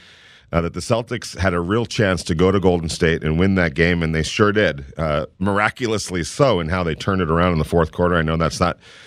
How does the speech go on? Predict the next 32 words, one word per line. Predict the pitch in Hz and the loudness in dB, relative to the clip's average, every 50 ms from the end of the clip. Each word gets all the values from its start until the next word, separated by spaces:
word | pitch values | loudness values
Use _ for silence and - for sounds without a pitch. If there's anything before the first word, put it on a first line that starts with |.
| - - | -6 0
that | 92 104 | 2 4
doesn't | 107 101 95 85 | 4 4 2 2
sit | - 131 120 - | 0 0 2 4
well | 98 101 98 95 92 | 4 4 6 6 4
with | 90 87 82 92 | 2 0 0 0
a | 87 | 2
lot | 85 90 92 | 2 2 2
of | 92 85 | 2 2
our | 90 98 98 | 2 2 2
fans | 95 - - 107 104 104 107 101 - - | 2 0 2 2 4 4 2 0 0 2
who | 87 | 4
also | 85 90 92 85 - 95 | 4 4 4 2 2 2
happen | 92 87 82 85 | 0 2 2 0
to | 80 80 | 0 0
be | 80 | 2
Warriors | 80 80 85 90 92 92 92 90 - - | 4 4 4 6 6 4 4 2 2 2
fans. | 98 92 95 92 80 | 2 2 2 2 0
I | 78 | 0
get | 71 71 85 87 92 | 0 2 4 4 4
it. | 95 - | 4 2
I | - 82 | 0 0
understand. | 82 78 80 76 - - 90 92 101 | 2 0 -2 -2 0 0 0 0 2
It | 113 | 2
could | - 180 | 2 2
be | 143 165 | 2 4
a | 147 | 4
little | 120 110 104 101 | 6 6 6 6
bit | 98 98 | 4 4
of | 98 95 | 4 4
a | |
wake-up | 92 92 90 - 98 87 - | 4 4 4 4 0 -2 0
call. | - 98 95 98 107 104 | 0 2 2 2 2 0